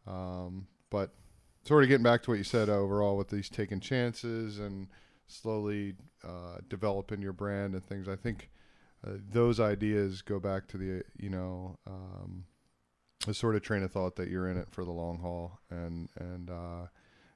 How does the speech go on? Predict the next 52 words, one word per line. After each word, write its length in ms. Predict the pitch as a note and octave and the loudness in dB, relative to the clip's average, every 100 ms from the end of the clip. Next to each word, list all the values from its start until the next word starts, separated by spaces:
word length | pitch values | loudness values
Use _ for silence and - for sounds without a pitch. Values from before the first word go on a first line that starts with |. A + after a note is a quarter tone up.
| - | -12
it's 600 | F#2 - - - - - _ _ - | -12 -10 -14 -14 -16 -20 _ _ -8
every 240 | F#2+ F#2+ G2 | -6 -2 0
year 220 | G2 G2 | 4 4
you 160 | G2 F#2+ | 2 0
learn 220 | G2 G2 | -2 -2
a 80 | G2 | -4
little 180 | F#2+ | -4
something 380 | - G2+ F#2+ G2 | -6 -8 -8 -6
different, 400 | G2 F#2+ G#2 G2 | -6 -6 -6 -4
and 100 | F#2+ | -4
then 120 | F#2 | -6
you 80 | F#2 | -6
move 200 | F#2 F2+ | -6 -6
on 160 | F#2 F#2 | -6 -8
to 100 | F2+ | -10
the 100 | F2+ | -8
next 360 | F2+ - - | -8 -10 -10
year 220 | G2 F#2 F#2 | -8 -6 -6
and 100 | F2+ | -8
the 40 | |
next 320 | F2+ F2 - | -8 -10 -8
year. 180 | F#2 F2+ | -6 -6
And 120 | F2+ | -6
when 180 | F2+ F2+ - - | -8 -10 -12 -10
you 120 | G2 | -4
have 180 | F#2+ F#2+ | -4 -4
a 60 | |
commitment 560 | - G2+ G2+ G2+ G2 F#2+ _ _ _ _ _ | -8 -2 -2 -2 -4 -6 _ _ _ _ _
uh, 120 | F#2 F#2 | -10 -8
to 140 | - | -10
say, 480 | - G2 F#2+ F#2 F#2 | -8 -4 -2 -2 -4
"Hey, 220 | F#2 G#2 | -6 -6
we're 160 | F#2+ F#2+ | -6 -8
gonna, 260 | F#2 F2 - F2 | -6 -8 -8 -10
you 60 | |
know, 80 | F2 | -10
I'm 60 | F2 | -10
gonna 140 | F2+ F2 | -10 -10
do 180 | F#2 | -8
this 240 | G2 F#2 - | -8 -10 -12
forever," 460 | F#2 F#2 G2 F#2 F2+ | -12 -8 -8 -8 -8
you 100 | F2 | -8
know, 180 | F2 | -10
and 100 | F2 | -10
that 100 | E2+ | -10
you 100 | F2+ | -8
have 100 | F2+ | -8
a 60 | F2 | -6
real 240 | F#2 F2+ | -6 -4
love 200 | F#2 F#2+ | -4 -6
for 300 | - F#2 F2+ | -6 -8 -6
it, 80 | F2+ | -8